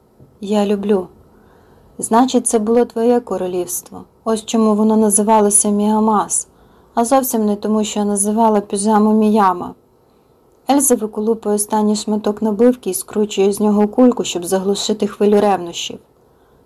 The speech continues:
«Типова бабунина паскудна штучка. Придумати для тебе міамас, щоб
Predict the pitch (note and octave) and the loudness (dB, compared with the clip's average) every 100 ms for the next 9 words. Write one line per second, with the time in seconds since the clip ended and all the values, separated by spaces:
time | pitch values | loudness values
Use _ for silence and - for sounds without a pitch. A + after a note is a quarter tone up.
0 | _ - G3+ - D#4 D4+ A#3 G3+ G3 A#3 | _ -6 -4 2 2 4 2 0 -2 0
1 | A3+ G#3 G3 F#3+ - - G#3+ G3 F#3+ - | 2 0 -2 -8 -10 -6 -4 -2 -4 0
2 | G#3 G3+ - - - _ - G3 A#3 C4 | 0 0 -4 -14 -16 _ -6 0 4 4
3 | B3 A3+ G#3+ G#3 A3+ G#3 G3 F#3+ F#3+ F#3+ | 4 2 2 2 2 2 0 -2 -2 2
4 | A3 B3 B3 - _ - | 2 2 0 -10 _ -16